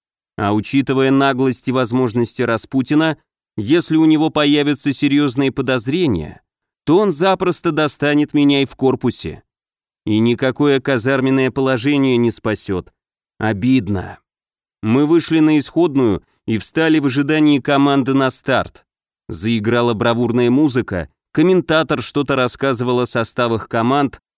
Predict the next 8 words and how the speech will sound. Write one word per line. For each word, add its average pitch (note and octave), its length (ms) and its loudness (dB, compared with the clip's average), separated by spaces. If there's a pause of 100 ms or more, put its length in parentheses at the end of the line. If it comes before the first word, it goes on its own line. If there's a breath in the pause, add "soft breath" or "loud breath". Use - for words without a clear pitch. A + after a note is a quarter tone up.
(140)
но A#2+ 140 2
я F#3 200 2
его G3+ 160 0
не G3+ 140 0
слушал. D#3+ 580 -4 (340)
Скорее C3+ 500 0
бы B2 100 0
уже. F#2 400 -6